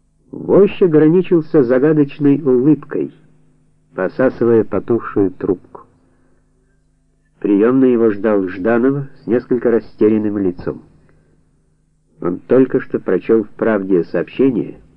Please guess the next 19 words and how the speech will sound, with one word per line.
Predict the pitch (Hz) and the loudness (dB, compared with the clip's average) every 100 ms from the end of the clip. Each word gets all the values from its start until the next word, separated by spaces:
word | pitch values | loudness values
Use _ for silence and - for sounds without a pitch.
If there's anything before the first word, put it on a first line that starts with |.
| _ _ _ _ _ | _ _ _ _ _
что | - - 87 | -20 -6 -2
уехал | 90 131 135 110 | 2 2 2 -2
в | - - | -2 -2
Сочи | 113 156 - | 2 2 2
в | 101 76 | -2 0
отпуск | 151 - 160 - - | 0 0 -2 -2 -10
для | 101 107 113 - | -2 -2 -2 0
отдыха | 135 131 131 135 127 139 - | 0 2 -2 0 -2 -2 -6
и | - | -2
лечения. | 104 113 - 82 69 - _ _ _ _ _ _ _ _ _ _ _ _ _ _ _ _ _ | 0 -2 -4 -6 -6 -14 _ _ _ _ _ _ _ _ _ _ _ _ _ _ _ _ _
Видимо, | - 85 98 120 131 - - | -4 -4 0 0 0 -2 -2
такое | 117 - 101 131 | 0 2 4 4
же | 123 117 | 4 2
лицо | 104 - 117 | 0 0 0
было | 110 98 123 | 2 2 4
и | 117 110 | 4 4
у | 95 87 - | 2 0 -2
Серго | 104 98 101 117 | -2 0 2 0
Орджоникидзе, | 110 113 120 143 196 127 92 80 | 0 -2 -4 -2 -2 -2 -2 -4